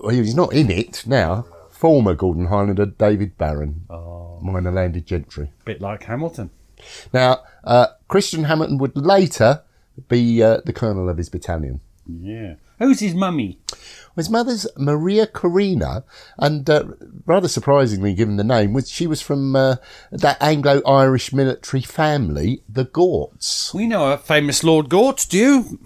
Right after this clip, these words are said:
Speaker 2: Who
Speaker 1: Yeah,
Speaker 2: was
Speaker 1: yeah.
Speaker 2: he?
Speaker 1: He was that famous Lord Gort of, uh, the Great War fame.
Speaker 2: Well, yes, he did have some fame in the Great War, but mainly for being in charge of the B E F in nineteen forty. <laughs> That might have overwhelmed his service in the First World War.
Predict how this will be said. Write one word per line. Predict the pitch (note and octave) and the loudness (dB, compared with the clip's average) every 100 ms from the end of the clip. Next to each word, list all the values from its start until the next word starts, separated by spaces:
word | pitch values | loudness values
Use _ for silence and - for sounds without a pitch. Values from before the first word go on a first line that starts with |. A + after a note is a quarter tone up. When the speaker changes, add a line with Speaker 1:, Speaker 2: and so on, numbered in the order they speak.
| A2+ | -6
Speaker 2:
Who | C#3+ G#3 | 2 6
Speaker 1:
Yeah, | |
Speaker 2:
was | E3 B2+ | 6 6
Speaker 1:
yeah. | |
Speaker 2:
he? | G2 - - - - | 2 -4 -16 -20 -6
Speaker 1:
He | B2 | -4
was | G#2 | 0
that | G#2+ - | -2 0
famous | B2 A2+ A2 | -2 0 -2
Lord | A2+ A2+ G#2 | -2 -2 -2
Gort | B2 A#2+ | 0 0
of, | A#2+ G#2+ B2 | -2 -4 0
uh, | B2 - | 0 0
the | A#2+ | -8
Great | A#2+ C#3+ C#3+ A#2 | -2 -2 -2 -2
War | C#3+ F3+ | 2 2
fame. | - - D2 C#2 D#2 - _ _ _ | 0 -4 -6 -4 -8 -10 _ _ _
Speaker 2:
Well, | C3+ A#2+ - | -2 -2 -2
yes, | A#2 C3 - | -2 -2 -2
he | B2+ | -6
did | D#3 D3+ | -4 -2
have | D3+ B2+ | -2 -2
some | - G3 | -2 -2
fame | F#3 - F#2+ E2 | -2 -2 -2 -4
in | E2+ | -10
the | |
Great | F2 F#2 | -6 -6
War, | E2 A2 | -4 -2
but | B2+ A2 | -2 -2
mainly | C#3+ B3 C#4+ G#3+ G#2+ | 0 4 4 4 2
for | - | -4
being | A#2+ C#3 | -4 -2
in | C#3 | -2
charge | C#3 D3 D3 | 0 0 0
of | |
the | - | -4
B | C3 D#3 D#3+ | -2 0 2
E | |
F | D#3+ - - | 2 0 -6
in | A#2+ | -2
nineteen | C#3+ - B2 A2 | -2 -2 -8 -10
forty. | - A#2 C3 - - | -10 -8 -8 -8 -12
<laughs> | _ _ _ - - - | _ _ _ -20 -20 -2
That | F#3 - | -2 2
might | E3 D#3 - | 2 2 2
have | C#3+ | 2
overwhelmed | D3+ C#3 C#3 C3 C#3+ A2 A2+ | 4 4 2 4 4 2 -2
his | A#2+ - | -4 -4
service | - C3+ B2+ - - | -4 -4 -4 -6 -16
in | - | -12
the | A#2 | -12
First | G#2 A2 - | -8 -10 -10
World | A#2+ A2+ | -8 -8
War. | G2 | -10